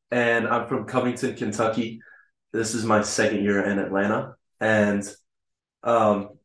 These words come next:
in Atlanta, I'd say our main job is working at the school Holy Spirit.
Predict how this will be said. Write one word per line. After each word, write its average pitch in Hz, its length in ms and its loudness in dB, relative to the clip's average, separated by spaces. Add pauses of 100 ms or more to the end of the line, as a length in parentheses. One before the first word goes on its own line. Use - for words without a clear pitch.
in 131 180 2
Atlanta, 131 560 0 (500)
I'd 113 220 -2
say 110 300 0
our 101 120 0
main 101 200 -2
job 101 300 0
is 98 240 -4
working 104 340 -4
at 98 100 -4
the - 60 -14
school 98 360 -6
Holy 101 180 0
Spirit. 107 600 0